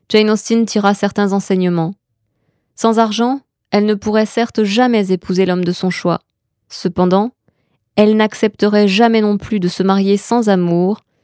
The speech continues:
devise qui va exactement à l'encontre de la déclaration désespérée de Missus Austen dans le film, alors que sa fille vient de refuser une demande en mariage plus qu'intéressante financièrement. «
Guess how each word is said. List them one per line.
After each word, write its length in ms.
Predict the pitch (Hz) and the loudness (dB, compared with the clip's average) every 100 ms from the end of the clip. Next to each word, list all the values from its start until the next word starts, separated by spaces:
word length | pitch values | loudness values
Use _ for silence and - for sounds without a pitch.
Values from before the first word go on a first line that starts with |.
| _ - | _ -2
devise 520 | 196 202 214 220 214 | 0 2 0 -2 -4
qui 140 | - 185 | -4 0
va 160 | 202 - | 0 0
exactement 840 | 185 180 254 262 - 220 208 202 | -2 -2 -2 -2 -2 -2 0 0
à 160 | - 190 | 0 2
l'encontre 760 | 202 208 - 240 226 202 196 | 2 0 0 0 0 0 -2
de 120 | 180 | 0
la 140 | 185 175 | 0 2
déclaration 760 | 208 214 214 208 196 - 196 | 0 0 0 0 -2 -2 -4
désespérée 800 | 170 226 247 226 - - 220 214 | -2 0 0 0 -4 -2 0 2
de 100 | 185 | 0
Missus 380 | 180 202 208 202 | 0 0 -2 0
Austen 440 | 208 202 - 208 196 | 0 -2 -2 -2 0
dans 120 | 180 | 0
le 100 | 170 | -2
film, 500 | - - 208 208 170 - _ _ _ | -4 -4 -2 -2 -4 -6 _ _ _
alors 240 | 180 196 196 | 2 2 2
que 120 | 185 | -2
sa 180 | 190 196 | 0 -2
fille 300 | - 220 185 | -4 -4 -2
vient 200 | 196 196 | 0 0
de 80 | |
refuser 540 | 170 175 208 - 196 214 | 0 0 -2 -2 0 2
une 160 | 196 | 2
demande 380 | 180 190 214 208 | 2 2 0 0
en 60 | 180 | 0
mariage 560 | 180 196 214 214 - - | 0 0 0 0 -4 -8
plus 200 | - 277 | 0 0
qu'intéressante 800 | 269 220 208 202 190 185 202 202 | 2 0 2 0 0 -2 -2 -2
financièrement. « 720 | - - 190 - 185 180 165 | -2 -2 -2 0 -2 0 -2